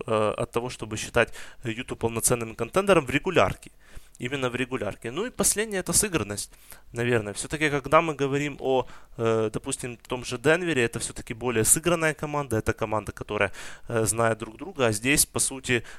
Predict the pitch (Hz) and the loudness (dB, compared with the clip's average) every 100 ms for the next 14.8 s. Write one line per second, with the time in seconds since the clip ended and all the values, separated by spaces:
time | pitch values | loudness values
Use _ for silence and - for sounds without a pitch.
0 | - 113 110 - 139 - 117 120 147 175 | -4 0 0 2 0 0 -4 2 4 6
1 | 147 - 117 123 123 113 107 - - - | 6 4 2 4 4 4 -2 -4 -20 -20
2 | - - 123 135 131 117 120 127 123 113 | -20 -12 0 2 2 -2 0 0 0 -2
3 | 117 117 135 127 110 110 - 117 - 117 | -2 4 4 4 2 -6 -4 -4 -2 -2
4 | 104 - 113 117 110 - - 113 117 113 | 2 4 4 4 4 4 -4 0 0 2
5 | 110 - - - 127 - 127 - 113 - | 6 8 8 6 2 0 -2 -4 -4 -4
6 | - 127 - 123 120 110 127 151 202 190 | -2 -2 0 0 -2 -2 0 2 2 4
7 | - 156 151 - - - 110 110 110 113 | 4 4 0 -6 -14 -4 0 2 2 0
8 | - 127 - 117 - - - - 123 117 | 0 -2 -2 2 2 2 4 6 8 4
9 | 113 117 - - 190 196 180 170 151 135 | 2 2 2 6 4 4 0 0 0 0
10 | 139 147 135 131 123 110 - - _ _ | 0 0 -4 -2 -4 -6 -20 -20 _ _
11 | _ _ - - - 117 135 139 127 123 | _ _ -14 -10 -4 -2 0 0 0 0
12 | 113 127 165 - 123 120 - - - - | 0 4 6 6 2 -8 -8 -8 -8 0
13 | 117 110 113 139 127 107 - 120 - 117 | 4 4 2 -2 -4 -6 -2 0 0 -2
14 | 113 104 101 135 160 151 123 117 | -4 -2 4 8 8 6 4 4